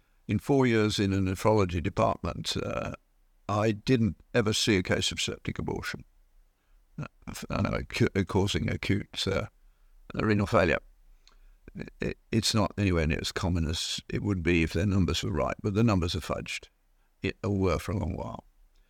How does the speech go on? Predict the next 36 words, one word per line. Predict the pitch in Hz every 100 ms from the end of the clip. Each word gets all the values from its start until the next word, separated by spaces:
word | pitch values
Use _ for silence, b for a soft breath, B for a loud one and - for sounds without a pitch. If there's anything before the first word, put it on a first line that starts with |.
| _ _ _
So | - 160 113 - - _
now, | 120 151 202 151
but | 120
we | 120 120 110 -
now | 113 208
have | 254
to | 117
look | 101
at | 120
the | 120
consequences | 127 123 - - 110 107
of | 101
abortion, | 101 - 180 - 107
which | 104 -
are | 117
usually | 123 170 202 120
not | 101 -
talked | - - -
about. | 95 - - _ _ _ _ _ _ _ _ _ _
It's | -
just | 104 -
assumed | 98 - 110 117 113 - _ 107
a |
woman | 107 98
has | 92
a | 92
problem, | - 120 110 107
abortion | 78 87 92 - -
fixes | 101 - 104
it, | 104 _ _ _ _ _ - _ _ _ _ -
end | 113
of | 101
argument. | 104 98 78 - - - _ _
But | 139 135
it's | 135 -
not, | 180 -